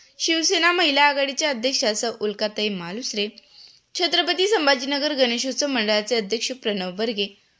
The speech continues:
प्रकाश मालुसरे, प्रतापसिंह बर्गे, शशिकांत मल्लापादी आदी उपस्थित होते.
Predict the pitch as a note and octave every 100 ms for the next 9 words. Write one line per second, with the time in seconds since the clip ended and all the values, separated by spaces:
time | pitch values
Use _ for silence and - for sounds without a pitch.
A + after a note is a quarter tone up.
0 | _ _ - D4+ D#4+ G4 F4+ A#3 B3+ C#4
1 | A3 G#3 _ _ _ - _ _ - D#4
2 | E4 F4 E4+ D#4+ D4 C#4+ C4 C#4 A3 G#3
3 | A3 A#3 G#3+ A3+ A3 A3+ G3 F#3 B3 C4
4 | G3+ F#3+ G3+ _ - _ _ _ _ -
5 | A3+ A#3+ D#4+ C4+ F#3+ G3 C#4+ C4 G3 F3
6 | F#3